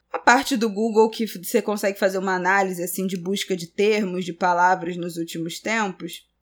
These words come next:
e pesquisei Wilson das Neves, a, a busca, né, do, do termo nos últimos trinta dias, como é que foi esse gráfico dos últimos trinta dias. No dia sete, o gráfico aparece como zero, a pesquisa de,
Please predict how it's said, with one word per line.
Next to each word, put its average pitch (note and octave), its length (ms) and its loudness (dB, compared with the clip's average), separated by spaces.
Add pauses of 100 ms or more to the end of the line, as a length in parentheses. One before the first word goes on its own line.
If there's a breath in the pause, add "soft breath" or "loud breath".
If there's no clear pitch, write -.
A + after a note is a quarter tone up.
(140)
e G#3 80 -6
pesquisei G#3+ 920 -2 (360 soft breath)
Wilson A3+ 380 2
das A#3 240 4
Neves, G3 800 -2
a, E3+ 260 -2
a F3+ 40 2
busca, F#3+ 540 -2
né, F#3+ 200 -2
do, F3 280 -8
do F3 120 -10
termo G#3 600 -2 (100)
nos F#3+ 180 -2
últimos G#3 380 -2
trinta B3 420 0
dias, F#3+ 420 -2
como F#3+ 180 -4
é F#3+ 80 -4
que - 60 -14
foi G3 160 -2
esse G3 160 -4
gráfico F#3 440 0
dos F#3 160 -8
últimos F#3+ 360 -8
trinta G3 400 -4
dias. F#3 480 -8 (460 soft breath)
No F#3+ 100 0
dia A3+ 240 8
sete, G#3+ 1040 2 (300)
o G3 100 -4
gráfico F#3+ 420 2
aparece G#3+ 460 0
como B3 260 0
zero, F#3 680 2
a E3+ 100 -8
pesquisa E3+ 560 -6
de, F3+ 320 -8